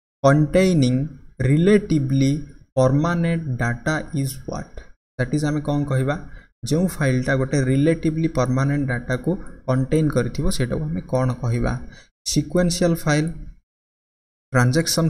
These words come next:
ଫାଇଲ, ମାଷ୍ଟର ଫାଇଲ ଅର୍ ରାଣ୍ଡମ ଫାଇଲ। କେଉଁ ଅପସନଟି ହେବ? ଟ୍ରାଏ କରିବା।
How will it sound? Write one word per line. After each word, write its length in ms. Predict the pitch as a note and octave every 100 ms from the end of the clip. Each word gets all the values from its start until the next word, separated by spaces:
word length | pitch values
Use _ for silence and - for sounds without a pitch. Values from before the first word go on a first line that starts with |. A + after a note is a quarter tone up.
| C#3+
ଫାଇଲ, 220 | C3 C#3 - - - _ B2+
ମାଷ୍ଟର 380 | C3 B2+ - F3 E3+
ଫାଇଲ 220 | C3 B2+ C3+ C3+
ଅର୍ 120 | - - - - _ B2+
ରାଣ୍ଡମ 340 | C3 C#3 D3 D#3 C#3
ଫାଇଲ। 220 | A#2+ B2+ C#3+ -
କେଉଁ 140 | D3+ C3+
ଅପସନଟି 340 | - B2+ B2+
ହେବ? 120 | B2 A2+ - - -
ଟ୍ରାଏ 160 | C3+ C3
କରିବା। 260 | B2+ B2